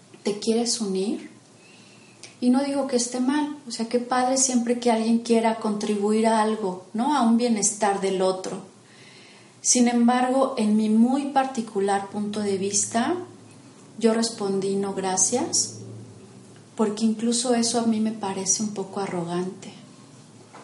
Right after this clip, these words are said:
Yo no tengo por qué rezar por el, por la masculinidad.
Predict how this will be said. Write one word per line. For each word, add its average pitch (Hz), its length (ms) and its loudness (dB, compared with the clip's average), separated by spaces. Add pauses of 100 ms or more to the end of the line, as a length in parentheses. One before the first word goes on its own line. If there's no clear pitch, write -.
(120)
Yo 240 160 4
no 262 240 0
tengo 240 340 2
por 208 240 -6
qué 214 140 -4
rezar 214 640 -2
por 208 160 -4
el, 185 320 -6 (100)
por 196 160 -4
la 196 160 2
masculinidad. 185 1120 -2